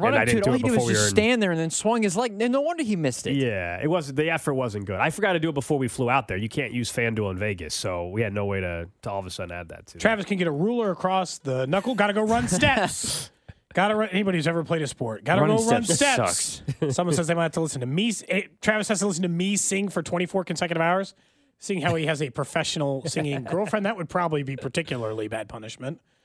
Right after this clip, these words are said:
Speaker 3: for him. I
Speaker 1: Hmm.
Speaker 3: do think that there's a massive opportunity for the two of them to do
Speaker 2: Oh,
Speaker 3: a
Speaker 2: yeah.
Speaker 3: commercial endorsing something in which it is Travis yelling in
Speaker 2: Oh,
Speaker 3: Andy's
Speaker 2: someone
Speaker 3: ear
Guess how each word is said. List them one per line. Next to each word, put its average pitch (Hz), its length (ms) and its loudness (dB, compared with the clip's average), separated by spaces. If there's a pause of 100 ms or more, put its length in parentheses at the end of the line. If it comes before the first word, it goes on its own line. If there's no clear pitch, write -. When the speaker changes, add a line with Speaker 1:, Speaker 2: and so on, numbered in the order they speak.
(340)
Speaker 3:
for - 180 -4
him. 170 320 -2 (320)
I - 160 6
Speaker 1:
Hmm. 190 80 -4
Speaker 3:
do 226 200 2
think 147 540 -2
that 160 180 0
there's 180 220 2
a 156 100 0
massive 180 680 0
opportunity 151 680 -4
for - 180 -14
the 120 100 -6
two 113 220 -6
of 92 120 -12
them 87 300 -14 (600)
to - 180 2
do 220 180 2
Speaker 2:
Oh, 254 40 2
Speaker 3:
a 247 40 -2
Speaker 2:
yeah. - 60 -6
Speaker 3:
commercial 214 540 0
endorsing 160 580 -2
something 123 440 -6
in 131 200 -6
which 139 220 -4
it 139 60 -4
is 117 140 -6
Travis 127 460 -4
yelling 127 480 -4
in 113 100 -6
Speaker 2:
Oh, 117 40 -6
Speaker 3:
Andy's 110 340 -4
Speaker 2:
someone 220 180 2
Speaker 3:
ear - 20 -6